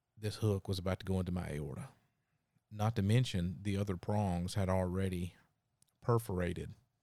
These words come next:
my aorta. And so I, I start talking to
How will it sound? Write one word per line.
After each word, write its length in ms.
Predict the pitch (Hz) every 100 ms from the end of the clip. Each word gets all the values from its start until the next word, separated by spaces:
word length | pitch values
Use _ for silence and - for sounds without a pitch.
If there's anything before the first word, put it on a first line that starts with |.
| _ -
my 460 | 190 156 64 98 - _ _ _ _ _ _ -
aorta. 440 | 92 82 64 62 - _ _ _ _ _ _ _ _ _ _ _ _ _ _ _ _ _ _ _ _ _ _ _ _ _ _ _ _ _ _ _ _ _ _ _ _ _ _ _ _ _ _ -
And 200 | 104 101
so 320 | 104 104 98
I, 280 | 95 - 101
I 220 | 98 92
start 360 | 101 - 98 -
talking 420 | 117 110 110 98
to 400 | - 101 92